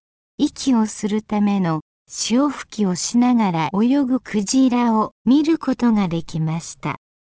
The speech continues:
八丈町は東京海洋大学と一緒にザトウクジラについて調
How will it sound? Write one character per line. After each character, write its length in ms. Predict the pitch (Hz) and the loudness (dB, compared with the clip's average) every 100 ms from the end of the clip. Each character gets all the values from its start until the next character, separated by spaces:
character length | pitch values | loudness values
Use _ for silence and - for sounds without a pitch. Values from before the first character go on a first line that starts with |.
| _ _ _ _ _ _ _ _ | _ _ _ _ _ _ _ _
八 440 | - 202 - 294 285 | -4 -4 0 -2 0
丈 260 | 269 285 | 2 4
町 400 | 269 220 - 202 | 4 4 -2 -4
は 200 | 170 160 - _ _ _ - | -2 -4 -8 _ _ _ -2
東 260 | 247 302 311 | 0 2 0
京 280 | - 294 294 | 0 2 2
海 460 | 277 - 285 311 302 | 0 0 2 4 4
洋 240 | 302 302 | 4 2
大 320 | 269 285 285 | 2 2 2
学 280 | 220 220 - | 2 -2 -4
と 180 | - 180 | -6 0
一 120 | 165 | 0
緒 300 | 160 - 269 | 0 -2 2
に 280 | 262 254 - | 4 4 2
ザ 180 | - 175 | -2 -2
ト 260 | - 254 294 | 2 2 2
ウ 60 | |
ク 220 | - 302 | 0 -2
ジ 160 | 269 226 | 0 0
ラ 160 | 226 208 | 2 2
に 160 | 185 | 0
つ 240 | - - 240 | -2 -2 2
い 140 | 233 | 2
て 200 | - 214 | 0 -4
調 220 | - - | -4 -2